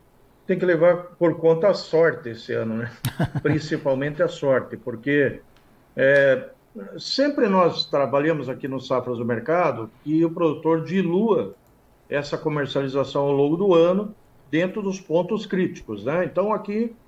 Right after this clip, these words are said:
Speaker 1: nós, é, indicamos o ano passado, o produtor entrar nessa safra com quarenta, cinquenta por cento vendido, pelo menos, e, é, deixar passar o pico da colheita e prestar atenção no clima americano.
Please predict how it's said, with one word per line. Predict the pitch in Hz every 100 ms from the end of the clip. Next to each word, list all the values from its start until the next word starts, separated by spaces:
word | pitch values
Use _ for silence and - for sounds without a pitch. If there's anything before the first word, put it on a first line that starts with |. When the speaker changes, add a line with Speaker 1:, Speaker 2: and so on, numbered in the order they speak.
| _ _
Speaker 1:
nós, | 202 202 170 - - -
é, | 151 139 151
indicamos | 180 185 175 170 160 147 131
o | 131
ano | 135
passado, | 131 160 - 165 190 190 - _ - -
o |
produtor | 156 165 160 160 165
entrar | 156 - 143
nessa | 139 131 139
safra | 123 135 123 123
com | 135
quarenta, | 135 147 143 127 131
cinquenta | 123 120 127 120
por | - 123
cento | 127 123
vendido, | 151 143 131 123
pelo | 175 220
menos, | 185 175 190 - _ _ _ _ _ -
e, | 185 220 240 254 -
é, | 185 185 170
deixar | 160 214 202 - 196
passar | 190 175 - 165
o | 151 -
pico | - 135 143
da | 147
colheita | 147 156 180 196 190 - _ _ _ _
e | 180 214 233 226 -
prestar | 247 233 208
atenção | 196 214 190 175 175
no | 190
clima | 190 147 151
americano. | 160 175 190 175 131